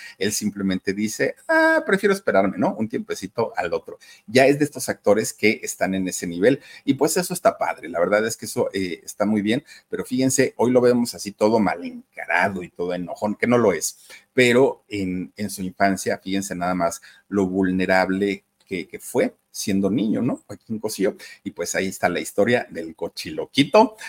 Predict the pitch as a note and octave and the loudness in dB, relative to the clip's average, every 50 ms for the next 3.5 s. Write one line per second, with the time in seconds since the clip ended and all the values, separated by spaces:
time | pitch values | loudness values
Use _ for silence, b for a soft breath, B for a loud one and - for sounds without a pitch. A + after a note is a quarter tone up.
0 | B B B - F#2 - - G2+ A2 B2 C3 B2+ - D3 D3 B2 A#2 A2+ - C3+ | B B B -16 -14 -4 2 2 4 4 2 2 2 2 4 4 4 4 4 4
1 | C3+ - - - - - - - - F2+ - - B2 B2+ A#2+ G#2+ G2 G2+ A2+ A#2+ | 4 2 -2 -8 -8 -8 -8 -8 -10 -10 -6 0 2 4 6 6 6 4 2 0
2 | - - E2+ D#2 - - A#2+ C#3+ E3 - - A2 G#2 F#2+ F2+ F2 - - B2 B2 | -2 -4 -4 -2 4 6 6 6 6 4 2 0 0 0 0 -2 -4 -6 -4 0
3 | C3 B2 A#2 A2+ A2+ B2+ D3 D#3+ D#3 D#3 | 2 2 2 4 4 4 4 4 2 0